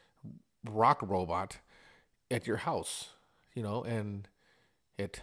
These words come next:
does, it takes care of you, it does everything that you have to do, even work. I mean, that's more credible. I mean, the, all the, uh, the robots that build cars, and, I mean, uh, it's, it's coming.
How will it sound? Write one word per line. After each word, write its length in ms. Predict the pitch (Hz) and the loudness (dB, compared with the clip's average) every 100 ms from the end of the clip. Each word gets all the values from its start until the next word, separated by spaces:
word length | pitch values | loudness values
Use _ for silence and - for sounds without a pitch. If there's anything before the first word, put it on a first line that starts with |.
| - | -6
does, 400 | - 120 120 - | 4 4 4 0
it 100 | 98 | -6
takes 220 | - 117 - | -4 -6 -2
care 200 | 123 117 | 2 4
of 100 | 110 | 4
you, 100 | 113 | 2
it 60 | |
does 160 | 101 98 | 2 2
everything 360 | 113 139 143 | 0 0 -2
that 120 | 127 113 | -2 -2
you 100 | 113 | -2
have 180 | 120 | -4
to 100 | - | -4
do, 200 | 98 98 | -4 -2
even 320 | 113 113 123 113 | 0 0 -2 -2
work. 360 | 131 - - - - - - _ _ _ - | -2 -4 -10 -20 -20 -20 -20 _ _ _ -6
I 100 | 113 | -2
mean, 580 | 113 110 107 104 98 95 _ _ _ _ _ - | -2 -2 -4 -6 -8 -12 _ _ _ _ _ -2
that's 300 | 131 175 127 | 0 0 0
more 200 | 107 95 | 0 0
credible. 540 | - 87 85 90 120 - _ _ _ | -2 -2 -2 -6 -6 -14 _ _ _
I 40 | 110 | -8
mean, 280 | 101 101 98 | -6 -8 -4
the, 240 | 117 110 - - - | -2 -2 -4 -16 -10
all 140 | 120 | -4
the, 120 | 143 104 | -2 0
uh, 280 | 98 92 90 | -2 -2 -4
the 100 | 107 | -6
robots 440 | 92 107 135 92 - | 0 2 2 -2 -2
that 200 | 92 90 | -6 -2
build 260 | 101 95 | -4 -4
cars, 560 | - 104 110 117 117 101 | -4 0 0 0 -2 -4
and, 200 | 82 82 _ - - _ _ | -8 -10 _ -20 -20 _ _
I 80 | 104 | -6
mean, 480 | 101 95 92 95 92 - _ | -4 -4 -4 -6 -10 -14 _
uh, 160 | 90 92 | -10 -6
it's, 180 | 107 - | -6 -2
it's 180 | - - | -2 -2
coming. 520 | - 151 226 117 95 | -4 -2 0 0 -2